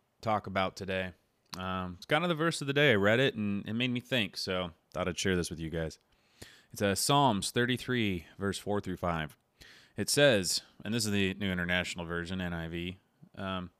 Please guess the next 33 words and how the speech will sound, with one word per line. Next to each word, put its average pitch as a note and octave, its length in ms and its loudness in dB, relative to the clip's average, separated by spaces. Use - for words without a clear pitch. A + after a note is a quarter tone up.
it G2+ 60 -8
says, B2+ 320 4
"For C3 220 0
the A#2 80 4
word B2+ 180 4
of D3+ 60 0
the C#3 80 -4
Lord A2+ 320 4
is F#2 200 -4
right A2 320 2
and G2+ 160 -8
true. F2 360 -2
He F2 160 -6
is - 140 -6
faithful G#2+ 480 0
in F#2+ 100 2
all G2 160 4
he F#2+ 120 -2
does. E2 420 -6
The G#2+ 100 0
Lord G#2 260 4
loves G#2+ 380 4
righteousness F2+ 540 0
and F2 100 -6
justice. F2+ 640 -2
The F2+ 140 -2
earth F#2+ 260 2
is F2+ 140 -2
full A2 400 0
of E2 100 -10
his E2+ 140 -6
unfailing E2 480 -4
love." D#2+ 260 -4